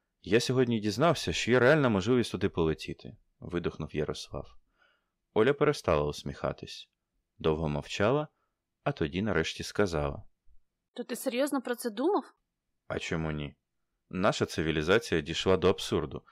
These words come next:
Speaker 1: і для нас тут більше немає місця.
Speaker 2: Так, мабуть.
Speaker 1: Розгублено відповіла вона.
Speaker 2: Але ж там, на Марсі, ми будемо лише уламками цивілізації.
Speaker 1: Краще бути уламками цивілізації, ніж деградувати разом з нею.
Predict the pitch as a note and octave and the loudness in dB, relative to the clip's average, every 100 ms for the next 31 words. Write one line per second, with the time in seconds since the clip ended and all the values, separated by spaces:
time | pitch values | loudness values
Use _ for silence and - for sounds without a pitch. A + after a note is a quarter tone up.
0 | _ F2 E2 G2+ G2+ G2 - A2 F2+ G2+ | _ 0 0 2 2 2 0 -4 -2 -2
1 | - A2 G#2+ G#2 G#2 F2+ - - G#2 _ | -2 -2 0 0 0 -2 -4 -10 -12 _
2 | _ _ _ - A#3+ D4 - - A#3+ - | _ _ _ -4 -2 -2 -4 -16 -16 -16
3 | A3+ A#3 A3+ G#3+ A3+ C#4 D#4 - _ _ | -12 -8 -8 -8 -6 -6 -6 -14 _ _
4 | D#2+ E2 F2+ D#2 D#2+ D#2 D#2+ - D#2 E2+ | -4 -2 -2 -2 -2 -2 -4 -4 -2 0
5 | D#2 E2+ F2 C#2+ - _ _ _ _ _ | 0 0 -4 -6 -12 _ _ _ _ _
6 | - B3 B3+ - C#4 D4+ B3 A#3 B3 D4 | -4 -2 -2 0 0 2 0 0 0 0
7 | - B3 A3 - A3 B3 D#4 C#4+ A#3+ A#3 | -4 -10 -12 -10 -8 -4 -2 0 0 -2
8 | - D4 D4 - _ _ _ _ A3+ G#3+ | -4 -2 -2 -4 _ _ _ _ -12 -6
9 | C4+ D4 C4+ B3+ - B3+ B3+ C4+ D4 C4+ | -4 -4 -4 -6 -8 -10 -8 -4 -4 -4
10 | - G3+ G3 _ _ _ _ - A#2 - | -10 -14 -16 _ _ _ _ 2 2 2
11 | G2+ G#2+ G2+ G#2+ A2 G2+ G2 - F#2 F2+ | 0 0 0 2 0 0 -4 -4 -4 0
12 | F#2 F#2+ D3+ D3+ - - - _ _ - | 0 2 2 2 -10 -16 -20 _ _ -2
13 | G2+ B2+ - G2+ G#2 G2+ G#2 C#3+ - A2 | 0 0 0 2 2 2 4 4 4 4
14 | G#2+ G#2+ F2+ A2+ D#2 C#2 | 4 0 2 2 2 -2